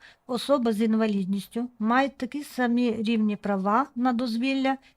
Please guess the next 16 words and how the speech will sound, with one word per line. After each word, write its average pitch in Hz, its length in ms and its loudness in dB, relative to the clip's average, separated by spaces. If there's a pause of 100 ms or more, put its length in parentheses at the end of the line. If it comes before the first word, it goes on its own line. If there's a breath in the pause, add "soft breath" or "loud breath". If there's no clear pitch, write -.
як 247 300 2
і 262 100 -2
без 226 280 -2
інвалідності. 202 920 -2 (260 soft breath)
Всі 311 300 -4
діти 247 440 0
потребують 240 920 -4
ігор. 214 340 0 (420 soft breath)
Різноманітні 254 800 2
ігрові 247 560 -2
можливості 214 880 -2 (300 loud breath)
є 262 160 2
запорукою 262 800 0
якісного 226 800 -2
ігрового 220 800 -2
досвіду 208 640 -2